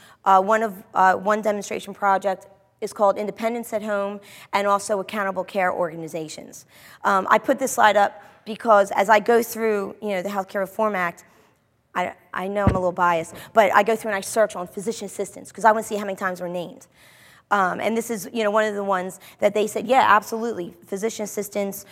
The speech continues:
you know, are allowed to do this, are allowed to participate." And you may think that's kind of strange, but there's a lot of times that P As aren't mentioned. Or, th-,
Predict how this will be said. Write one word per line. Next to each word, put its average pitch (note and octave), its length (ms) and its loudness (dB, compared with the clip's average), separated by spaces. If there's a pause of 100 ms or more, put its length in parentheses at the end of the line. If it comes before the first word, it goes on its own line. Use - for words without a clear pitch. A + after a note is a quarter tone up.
(100)
you A3 120 -2
know, G3 120 6
are F#3 140 8
allowed G3 320 6
to G#3 80 -8
do G#3 180 -4
this, G3 220 -4
are F3 60 2
allowed F3+ 240 4
to G3+ 60 2
participate." G3 840 -4 (560)
And G3+ 520 0
you G#3+ 60 -4
may A#3+ 200 -2
think A3+ 280 -10 (200)
that's G3+ 200 -2
kind F#3 120 -10
of F3 80 -12
strange, B3+ 420 -8 (320)
but G#3 480 4 (600)
there's B3 160 2
a B3 40 -2
lot C4+ 220 4
of B3+ 60 -6
times C4 240 -6
that A3+ 100 -8
P A#3+ 240 -4
As A3 80 -6
aren't G#3 180 -4
mentioned. F#3+ 540 -10 (480)
Or, C4+ 640 8
th-, A3+ 200 -10